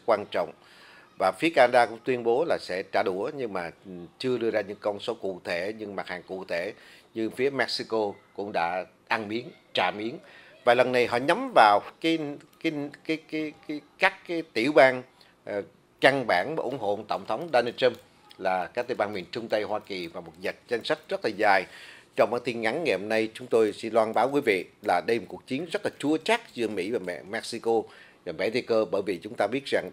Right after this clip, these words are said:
đây là hai nước láng giềng, ờ, nhiều vấn đề phức tạp mà gây cấn, rất là gây cấn từ thời, ờ, Tổng thống Hoa Kỳ Donald Trump lên làm Tổng thống giờ, với vụ bức, xây dựng bức tường biên giới, rồi vừa rồi vụ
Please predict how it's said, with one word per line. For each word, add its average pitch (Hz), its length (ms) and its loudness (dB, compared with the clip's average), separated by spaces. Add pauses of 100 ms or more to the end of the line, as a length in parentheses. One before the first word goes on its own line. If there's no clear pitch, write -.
đây 113 160 0
là 92 100 -4
hai 113 240 -4
nước 160 260 -4
láng 131 300 4
giềng, 104 200 0 (540)
ờ, 92 100 -2
nhiều 98 260 -2
vấn 120 140 -4
đề 101 80 2 (100)
phức 185 120 0 (120)
tạp 85 220 2 (200)
mà 85 180 -6
gây 120 320 2
cấn, 143 300 -2
rất 208 160 -4
là 107 100 -2
gây 110 120 4
cấn 110 360 -4
từ 92 220 -4
thời, 82 380 -6
ờ, 82 300 -10
Tổng 90 160 -6
thống - 260 -6
Hoa 104 100 -4
Kỳ 98 240 -8
Donald 101 320 -2
Trump 101 220 -4
lên 101 200 -6
làm 76 140 -10
Tổng 95 160 -8
thống 123 240 -6
giờ, 87 200 0 (360)
với 127 120 4 (260)
vụ 90 300 -4
bức, 135 120 -2 (140)
xây 113 260 0
dựng 95 140 -4
bức 113 140 -12
tường 90 200 -4
biên 107 160 -6
giới, 110 380 2 (140)
rồi 82 100 -4
vừa 87 260 -4
rồi 82 200 -8
vụ 85 200 -14